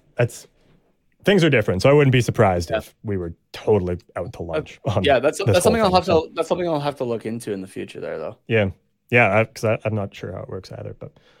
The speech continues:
Speaker 1: yeah. Um, keeping on the train rolling though, on good, uh, things that, or good, nice, nice stats for Ducks, because don't worry, th-, we've got things that are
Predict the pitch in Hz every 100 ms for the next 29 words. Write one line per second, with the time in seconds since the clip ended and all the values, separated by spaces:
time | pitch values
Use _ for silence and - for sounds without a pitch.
0 | _ _ _ _ - 151 - _ 135 147
1 | 139 - - 226 208 180 147 123 143 151
2 | 143 117 170 165 135 143 143 107 104 -
3 | 120 110 110 95 123 117 110 104 95 113
4 | 117 104 110 - _ _ _ _ _ 113
5 | 98 95 _ _ _ _ _ _ 165 131
6 | - _ 214 156 - - 90 - - -
7 | 110 95 90 - _ _ _ - 104 104
8 | - 104 110 117 175 185 180 151 110 135
9 | 110 156 175 170 190 170 143 147 131 123